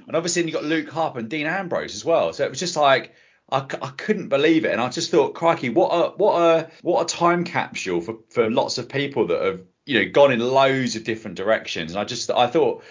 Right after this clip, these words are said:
I was quite astonished, um, astonished by that, really, in terms of that. I, I don't really know, what's my talking point there? Yeah,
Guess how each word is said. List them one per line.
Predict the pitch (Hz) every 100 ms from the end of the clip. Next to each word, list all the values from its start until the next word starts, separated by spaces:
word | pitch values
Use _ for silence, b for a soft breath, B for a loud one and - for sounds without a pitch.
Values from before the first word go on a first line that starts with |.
| B -
I |
was | 135 139
quite | 175 120
astonished, | 117 - 165 131 92 - 90
um, | 80 80 78 82 _ -
astonished | - 131 95 -
by | 71 73
that, | 76 78 -
really, | 78 76
in | 76
terms | - 82 69
of |
that. | 80 78 76 B -
I, |
I | 147
don't | 147 185
really | 170 160
know, | 156
what's | 160 208 170
my | 190
talking | 180 170 139
point | 113 95 92
there? | 92 92 87
Yeah, | 131 107 90